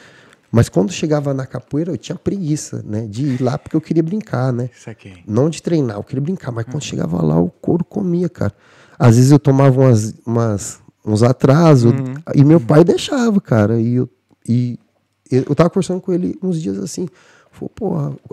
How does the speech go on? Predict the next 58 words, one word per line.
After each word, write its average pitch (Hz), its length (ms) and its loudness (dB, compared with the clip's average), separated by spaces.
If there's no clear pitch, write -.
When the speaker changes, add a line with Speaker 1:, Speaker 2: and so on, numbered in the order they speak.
Speaker 1:
com 139 140 -4
um 139 40 0
amigo, 127 300 -4
o 127 100 -4
Wesley 151 200 -2
tomava 151 400 -4
uns 151 100 -6
atrasos 151 560 -4
e - 20 -6
eu - 60 -8
deixava, 214 380 -4
daqui 196 140 -6
a - 40 -8
pouco - 200 -10
ele 175 120 2
recuperava 160 880 0
e 151 40 -6
depois 143 520 -4
assim. 156 340 -4
Isso - 120 -2
Speaker 2:
Entendi. 220 240 0
Speaker 1:
é - 20 -14
bacana, 190 380 -2
entendeu? 139 400 -2
Na 123 140 -8
capoeira, 117 520 0
né? 113 160 -4
Tem 170 280 2
a 185 40 4
disputa, 113 540 0
né? 113 160 0
É 220 80 2
luta, 196 320 2
né, 131 140 0
cara? - 200 -6
Speaker 2:
Uhum. 131 240 -6
Speaker 1:
A 117 40 -10
capoeira 120 360 -2
é - 20 -2
luta. 135 380 -6
Speaker 2:
É, 156 160 4
Speaker 1:
E 151 40 6
Speaker 2:
isso 151 80 0
que - 60 -2
eu 175 40 2
ia - 20 0
te - 80 -14
perguntar. 165 420 2
Tem 143 120 -6
gente 156 200 -4
que - 40 -20
fala 170 160 0
que 175 100 -2
é 180 40 2
dança, 165 380 -2
eu 190 140 -2
te - 180 -14
Speaker 1:
Também. 151 440 4